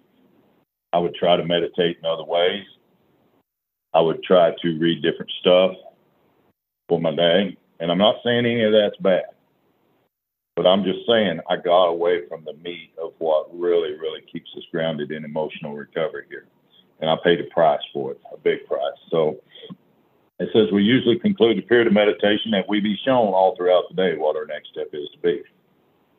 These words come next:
In reality, I wonder how many people really done that this morning. That we be given, this is more to the prayer, whatever we need to take care of such problems. Here it is again. "We ask especially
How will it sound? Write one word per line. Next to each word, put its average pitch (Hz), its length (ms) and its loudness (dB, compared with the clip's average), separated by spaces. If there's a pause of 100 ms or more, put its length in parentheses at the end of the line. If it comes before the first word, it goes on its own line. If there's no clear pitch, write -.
(440)
In 98 160 4
reality, 101 540 4
I 82 80 2
wonder 82 300 -2
how 87 100 -2
many 85 180 -10
people 80 320 -8
really 80 280 -8
done 76 220 -8
that 71 200 -16
this - 180 -18
morning. 73 260 -12 (1400)
That 170 80 0
we 208 160 4
be 117 140 2
given, 95 440 0 (360)
this 85 180 -8
is 95 120 -8
more 98 200 2
to 98 80 0
the 95 80 -4
prayer, 78 400 -4 (800)
whatever 113 280 4
we 117 140 2
need 110 200 0
to - 60 -10
take 98 300 0
care 98 140 0
of - 100 -6
such 92 240 -2
problems. 78 460 -2 (1200)
Here 87 120 2
it 87 80 4
is 98 160 2
again. 92 380 0 (100)
"We 78 160 -4
ask 80 180 -2 (140)
especially 95 840 0